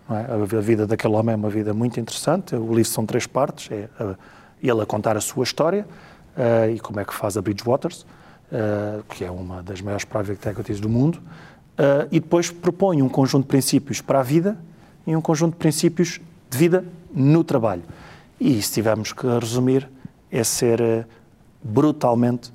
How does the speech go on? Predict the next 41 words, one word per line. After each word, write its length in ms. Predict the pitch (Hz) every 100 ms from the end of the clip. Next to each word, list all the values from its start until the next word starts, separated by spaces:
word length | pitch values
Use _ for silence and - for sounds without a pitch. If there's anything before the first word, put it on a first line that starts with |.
| -
e 180 | 117 113
ele 120 | 127
usa 120 | 127
a 20 |
expressão, 400 | 127 127 - 120 123 - _ - -
brutalmente 880 | 117 120 151 151 127 113 113 113 - -
honesto, 400 | 113 95 - - _ _ - -
mesmo 240 | 120 123 113
que 60 |
isso 140 | 135 123
incomode. 320 | 107 95 - - - -
Depois 200 | - 180
gostei 160 | - 190
muito 140 | 170
de 40 | 170
ler 100 | 143
o 40 |
Factfulness, 680 | - 139 139 160 175 - - - - - _ _ -
eh, 540 | 135 120 120 117 113 110
do 200 | 113 107
Hans 220 | 117 110
Ros-, 340 | - 113 120 139
Rosling, 400 | 117 117 123 165
que 160 | -
também 220 | - 123 113
devia 160 | 117
ser 160 | - 110
leitura 220 | 110 123
obrigatória, 520 | 113 113 110 117 104 - - -
<laughs> 240 | 120 139
desde 200 | 135 139
logo 200 | 139 135
para 100 | -
a 40 | 135
discussão 500 | - - - 127 107 - - - -
de 60 |
quando 180 | - 170
nos 120 | 156
queixamos, 540 | 156 131 - 107 - - - - -
não 80 |
é? 200 | 107 110